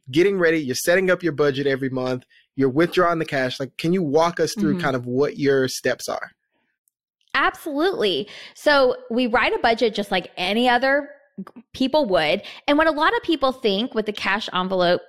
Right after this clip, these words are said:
Speaker 2: system is that we literally pull everything out. Like, if I get paid three thousand dollars, I remove three thousand dollars of cash. And that is not <laughs> what it's like. Instead,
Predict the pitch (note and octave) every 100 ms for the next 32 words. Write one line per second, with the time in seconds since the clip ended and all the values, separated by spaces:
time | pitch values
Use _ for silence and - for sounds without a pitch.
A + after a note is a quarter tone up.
0 | - - E3 E3 F#3 F#3+ - A3+ A3 A3+
1 | B3+ B3 C4 D4 D#4+ E4 D4+ D4 - A#3
2 | A3+ G#3 A3+ A#3 G#3 G3 E3+ D#3+ - -
3 | - _ _ _ _ - G#3+ G3+ - G#3
4 | - A3+ D4+ E4+ E4+ F4 F4 F4 F4 E4
5 | F4 F4 F4 D#4 B3+ B3+ C4 C4+ C4 C4+
6 | B3+ A#3+ A#3 A#3 A3 G#3 G#3 G#3 D#3+ -
7 | A3+ C4 F4 B3+ G3+ F#3+ G3 G#3+ A#3 -
8 | - - - - G#3 C4 B3+ - - A#3+
9 | - G3+ F3 E2 - - - - - B3
10 | A#3+ - - F#4 C#4+ A3 A3+